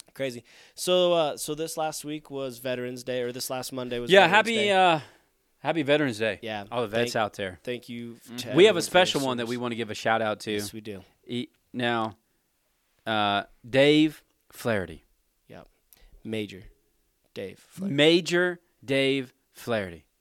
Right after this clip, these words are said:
Speaker 1: David M.
Speaker 3: Mm.
Speaker 1: Now let's
Speaker 2: Army.
Speaker 1: Yep.
Speaker 2: Apache helicopter pilot.
Speaker 1: Served twice, two tours in, in Afghanistan.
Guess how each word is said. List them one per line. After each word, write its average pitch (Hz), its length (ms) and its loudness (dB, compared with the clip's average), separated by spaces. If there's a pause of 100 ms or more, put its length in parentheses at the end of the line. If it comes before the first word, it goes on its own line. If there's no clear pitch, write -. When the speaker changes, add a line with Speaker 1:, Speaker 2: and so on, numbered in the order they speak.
(100)
Speaker 1:
David 117 400 -10
M. 104 280 -16 (460)
Speaker 3:
Mm. 120 300 -12
Speaker 1:
Now 123 240 -4
let's 123 140 -4
Speaker 2:
Army. 160 400 4 (300)
Speaker 1:
Yep. 139 260 -4 (380)
Speaker 2:
Apache 147 480 0
helicopter 147 680 -4 (240)
pilot. 147 440 0 (1160)
Speaker 1:
Served - 540 -8 (260)
twice, 127 560 -8
two - 240 -10
tours 135 460 -8
in, 117 180 -10
in 120 160 -16
Afghanistan. 113 760 -12